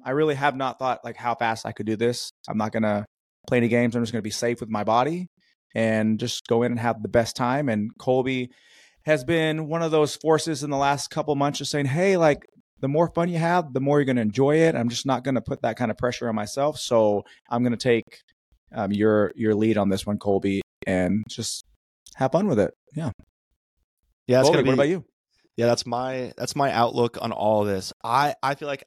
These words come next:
Speaker 2: I can be competitive and I can strategize and I can, like, you know, get some nerves and go. And then at the end of the day, be like,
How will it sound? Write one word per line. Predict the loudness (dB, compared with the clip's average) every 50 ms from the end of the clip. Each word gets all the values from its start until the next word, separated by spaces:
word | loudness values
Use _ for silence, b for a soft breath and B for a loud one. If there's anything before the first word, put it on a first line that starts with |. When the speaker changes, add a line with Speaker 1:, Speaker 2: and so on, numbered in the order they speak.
| _
Speaker 2:
I | -8 -4 -4 -4
can | -4 -4 -6 -4
be | -2 0 0 0 0 -2 -2
competitive | -4 -8 -12 -8 -4 -2 0 2 2 2 2 2 2 0 -2 -4 -10
and | -10 -8
I | -6 -6
can | -8 -8 -12
strategize | -12 -8 -4 -2 -2 -2 -2 -2 0 0 2 2 2 2 0 0 -2
and | -4 -6
I | -6 -6
can, | -6 -8 -8
like, | -8 -8 -8 -10 _ _ _ _ _ B B B B B B B B B B B B B B B B
you | -4 -4
know, | -2 -2
get | -2 -2 -4 -4
some | -4 -4 -4 0
nerves | 2 4 4 6 6 4 4 2 0 -2
and | -6 -8 -4
go. | 0 2 2 4 4 6 6 6 4 4 2 -2 -8 -14 -8 -4
And | -2 0
then | 2 2 2 2 0 -2
at | -4 -6 -6
the | -2 -2 -2
end | -2
of | -2
the | -2
day, | 0 0 0 2
be | 2
like, | 0 0 -2 -4